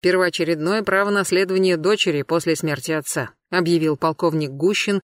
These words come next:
когда Клавдий Мамонтов и Макар вернулись в управление с результатом беседы. Лёва Кантемиров ждал во внедорожнике Макара.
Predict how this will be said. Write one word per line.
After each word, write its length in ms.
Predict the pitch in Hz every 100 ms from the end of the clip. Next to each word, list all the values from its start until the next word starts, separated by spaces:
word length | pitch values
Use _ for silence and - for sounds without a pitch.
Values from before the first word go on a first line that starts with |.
| _ _
когда 280 | - 180 180
Клавдий 380 | - 220 190 156
Мамонтов 520 | 143 170 180 175 165
и 60 | 170
Макар 400 | 147 131 175 185
вернулись 560 | 165 151 165 180 151
в 60 | 170
управление 560 | 180 170 143 170 185 156
с 100 | -
результатом 720 | 170 156 139 139 160 175 160
беседы. 540 | 143 - 131 127 - _ _ _ _ _ -
Лёва 340 | 170 180 160
Кантемиров 840 | 151 160 147 151 151 185 185 - -
ждал 340 | 165 165 208
во 140 | 175 175
внедорожнике 720 | 165 151 147 170 170 151 170
Макара. 560 | 175 175 - 131 -